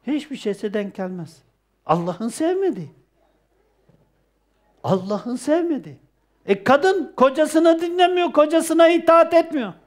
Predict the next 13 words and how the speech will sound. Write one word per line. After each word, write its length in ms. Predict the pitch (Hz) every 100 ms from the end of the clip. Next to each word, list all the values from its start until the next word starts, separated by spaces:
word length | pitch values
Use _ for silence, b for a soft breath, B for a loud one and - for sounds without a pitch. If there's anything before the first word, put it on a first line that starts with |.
| _ _ _ _ _ _ _ _ _ _ _ _ _ _ _
Göz 300 | - 339 359
göre 260 | 339 349 359
göre. 320 | 339 233 156 - _ _ _ _ _ _ _ _ _ _
Kardeş, 420 | 165 202 277 262
Allah 340 | 170 190 247 214
lanet 400 | 180 190 285 302
ediyor 260 | 285 262
sana 280 | 220 208 202
ya. 180 | 196 220 226 _ _ _ _ _ _ _ -
Ne 180 | 196 285
dergahı, 600 | 381 415 254 220 160 156
ne 160 | 277
tekkesi? 680 | - 427 - 339 - 160 127